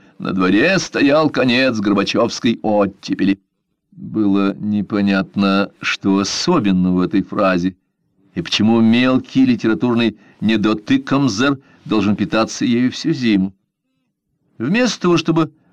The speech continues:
разделить сарказм автора, Стёпа вспомнил горбачёвские времена, когда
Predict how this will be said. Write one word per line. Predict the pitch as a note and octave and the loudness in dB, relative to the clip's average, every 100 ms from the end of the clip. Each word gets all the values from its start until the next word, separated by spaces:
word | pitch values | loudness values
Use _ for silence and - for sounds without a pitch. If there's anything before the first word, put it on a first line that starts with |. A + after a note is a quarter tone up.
| - | -2
разделить | D3 B2+ C#3+ B3 - | 0 0 0 0 -2
сарказм | - A#2+ G#2+ A#2 G#2+ G2+ A2 | -2 -2 0 0 0 -2 -2
автора, | G2 G2+ F#2+ - G2+ G3 - - | -2 -2 -4 -4 -2 -2 -4 -20
Стёпа | - - - C4 G#3+ | -12 -12 -4 -4 -2
вспомнил | E3+ - - A#3+ B3 A3 | -4 -4 -6 -6 -2 -2
горбачёвские | G3 G3 F#3+ F3+ G#3 G3 - - F#3+ | -2 -2 -2 -2 -4 -4 -8 -4 -2
времена, | F3 F#3 F#3+ G3 D#3+ A2 | 0 0 0 0 0 0
когда | - G#2+ G2+ G#2+ | -4 -4 -2 -2